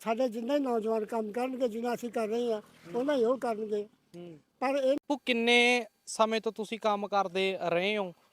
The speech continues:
Speaker 2: ਵੀ ਜਿਵੇਂ ਪਹਿਲਾਂ ਮਨਰੇਗਾ ਤੋਂ ਪਹਿਲਾਂ ਕੀ ਕੰਮ ਕਰਦੇ ਹੁੰਦੇ ਸੀ?
Speaker 1: ਪਹਿਲਾਂ ਦਿਹਾੜੀ ਕਰਦੇ ਸੀ।
Speaker 2: ਹੂੰ।
Speaker 1: ਦਿਹਾੜੀ ਕਰਦੇ, ਜ਼ਿਮੀਂਦਾਰਾਂ ਦੇ ਦਿਹਾੜੀ ਕਰਦੇ ਸੀਗੇ।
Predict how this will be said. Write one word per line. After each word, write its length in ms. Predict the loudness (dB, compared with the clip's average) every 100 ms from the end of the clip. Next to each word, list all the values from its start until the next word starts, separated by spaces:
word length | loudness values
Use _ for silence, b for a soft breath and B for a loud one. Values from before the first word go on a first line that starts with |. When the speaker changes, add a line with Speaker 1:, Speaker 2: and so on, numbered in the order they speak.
| -4
Speaker 2:
ਵੀ 100 | -2
ਜਿਵੇਂ 240 | 0 -2
ਪਹਿਲਾਂ 400 | 0 0 4 2
ਮਨਰੇਗਾ 460 | 2 0 0 0 0
ਤੋਂ 120 | 0
ਪਹਿਲਾਂ 220 | 0 2 0
ਕੀ 140 | -2
ਕੰਮ 220 | -2 -2
ਕਰਦੇ 320 | 0 -2 -2 -10
ਹੁੰਦੇ 180 | -10
ਸੀ? 40 | -6
Speaker 1:
ਪਹਿਲਾਂ 260 | -4 -2
ਦਿਹਾੜੀ 280 | -2 -4 -4
ਕਰਦੇ 280 | -6 -8 -8
ਸੀ। 280 | -10 -12 -14 _ _ _ -18
Speaker 2:
ਹੂੰ। 300 | -16 -16 -6
Speaker 1:
ਦਿਹਾੜੀ 260 | -4 -2 -2
ਕਰਦੇ, 200 | -4 -6
ਜ਼ਿਮੀਂਦਾਰਾਂ 580 | -6 -6 -4 -4 -4
ਦੇ 100 | -4
ਦਿਹਾੜੀ 260 | -2 -2 -4
ਕਰਦੇ 300 | -10 -12 -14
ਸੀਗੇ। 180 | -16